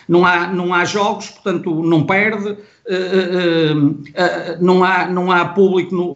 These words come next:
no, nos estádios para o assobiarem, pá, não há,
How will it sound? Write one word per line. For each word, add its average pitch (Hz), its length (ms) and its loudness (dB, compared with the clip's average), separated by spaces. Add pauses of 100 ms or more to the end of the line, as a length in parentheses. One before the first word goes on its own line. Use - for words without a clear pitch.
no, 180 220 -4
nos 175 220 -2
estádios 175 540 -2
para 180 280 -4
o 175 80 2
assobiarem, 202 840 -2
pá, 208 240 -6
não 202 260 -2
há, 190 220 0